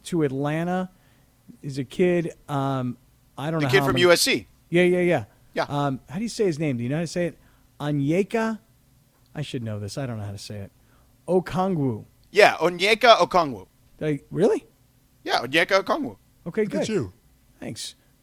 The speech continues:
Speaker 1: Um, so this young man was on the same Chino Hills High School State Championship team
Speaker 2: Correct.
Speaker 1: as the Ball brothers.
Speaker 2: Yes.
Speaker 3: Yes.
Speaker 2: And
Speaker 1: How
Speaker 2: they played
Speaker 1: amazing is
Speaker 2: A A U
Speaker 1: that?
Speaker 2: together, I believe, too.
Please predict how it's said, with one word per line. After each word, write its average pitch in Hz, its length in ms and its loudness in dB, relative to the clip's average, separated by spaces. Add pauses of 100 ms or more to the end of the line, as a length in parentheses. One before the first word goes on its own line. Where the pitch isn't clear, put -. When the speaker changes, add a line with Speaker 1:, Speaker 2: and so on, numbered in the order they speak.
Speaker 1:
Um, 165 360 -2 (420)
so 208 580 2
this 214 260 -4
young 233 220 -2
man 202 360 -4 (120)
was 170 180 -4
on 185 140 2
the 165 80 0
same 196 500 -2
Chino 202 420 0
Hills 185 520 2 (460)
High 185 160 -2
School 185 320 0
State 185 280 0
Championship 185 600 -2
team 196 320 -2 (160)
Speaker 2:
Correct. 165 280 4
Speaker 1:
as 156 120 -2
the 160 80 0
Ball 185 260 4
brothers. 139 520 -6
Speaker 2:
Yes. 135 340 -2 (240)
Speaker 3:
Yes. - 460 -10 (800)
Speaker 2:
And 190 140 6
Speaker 1:
How - 20 2
Speaker 2:
they 214 100 10
played 202 220 6
Speaker 1:
amazing 185 180 6
is 175 60 2
Speaker 2:
A 220 40 2
A - 20 2
U 226 40 2
Speaker 1:
that? 190 60 2
Speaker 2:
together, 127 360 0
I 113 60 0
believe, 113 320 -6
too. 110 220 -6